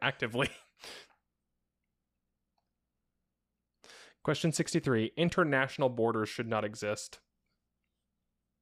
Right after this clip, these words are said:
I agree. At some point, if you were to get rid of, like,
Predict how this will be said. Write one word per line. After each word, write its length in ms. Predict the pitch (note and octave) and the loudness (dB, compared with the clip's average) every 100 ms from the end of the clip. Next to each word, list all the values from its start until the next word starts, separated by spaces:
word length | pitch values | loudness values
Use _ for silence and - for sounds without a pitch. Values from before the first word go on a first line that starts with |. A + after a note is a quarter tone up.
| _ _ _ _ _ _ _ _ _ _ _ _ _ _ _ - - | _ _ _ _ _ _ _ _ _ _ _ _ _ _ _ -20 -8
I 40 | A3+ | -4
agree. 240 | C3 A#2 - _ _ _ _ _ _ _ _ _ _ _ _ _ _ _ _ _ _ _ _ _ _ _ _ _ _ _ _ _ _ _ _ _ _ - - _ _ _ - | 0 -2 -2 _ _ _ _ _ _ _ _ _ _ _ _ _ _ _ _ _ _ _ _ _ _ _ _ _ _ _ _ _ _ _ _ _ _ -20 -20 _ _ _ -2
At 220 | E3 - | -2 0
some 220 | - A3 | 0 0
point, 300 | - G3 G3 - _ _ _ | 2 2 2 -6 _ _ _
if 200 | E3 - | -8 -4
you 160 | C#3+ D3 | 4 6
were 100 | D#3 | 6
to 120 | D3+ | 4
get 220 | B2 C3+ | 2 2
rid 140 | B2 C3 | 4 4
of, 160 | B2 | 4
like, 200 | A#2+ A2 | 2 0